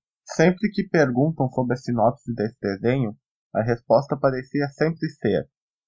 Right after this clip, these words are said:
Ikki o Gato é um desenho sobre um gato azarado que sofre sem motivo em todos os episódios. Mas isso não é inteiramente verdade.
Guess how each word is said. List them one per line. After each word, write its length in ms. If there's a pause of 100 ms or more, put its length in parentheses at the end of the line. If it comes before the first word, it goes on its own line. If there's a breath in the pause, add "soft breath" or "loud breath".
(160)
Ikki 260
o 60
Gato 480 (260)
é 80
um 120
desenho 380
sobre 280
um 80
gato 260
azarado 640
que 120
sofre 260 (140)
sem 120
motivo 460
em 80
todos 260
os 120
episódios. 520 (160)
Mas 360
isso 240
não 180
é 100
inteiramente 720
verdade. 600